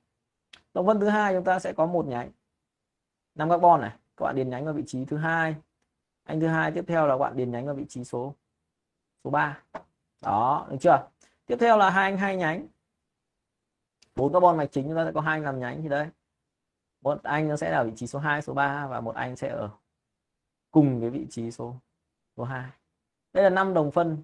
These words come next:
đây là năm cái mạch chính ứng với mạch C sáu. Thế thì bây giờ các bạn hãy thử xác định là tính đối xứng của thầy nhá. Đây, đối xứng ở đây này,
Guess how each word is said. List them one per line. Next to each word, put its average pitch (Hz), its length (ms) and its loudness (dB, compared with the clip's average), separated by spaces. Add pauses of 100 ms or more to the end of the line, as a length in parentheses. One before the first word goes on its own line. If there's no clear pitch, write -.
đây 185 180 12
là 165 60 8
năm 185 280 6
cái 170 80 2
mạch 170 220 -2
chính 143 260 -2
ứng 143 220 -2
với 147 120 -4
mạch 160 120 -6
C 151 240 -4
sáu. 120 320 -2 (500)
Thế 220 80 -4
thì 240 140 4
bây 220 160 6
giờ 156 680 8
các 190 80 0
bạn 190 120 4
hãy 196 80 -4
thử 170 160 2
xác 180 160 0
định 156 240 -6
là 127 420 -2 (420)
tính 143 160 2
đối 156 100 8
xứng 151 180 2
của 180 60 0
thầy 160 140 2
nhá. 147 140 -4
Đây, 143 320 -2
đối 123 120 -4
xứng 120 120 -8
ở 139 80 -6
đây 127 140 -2
này, 113 100 -8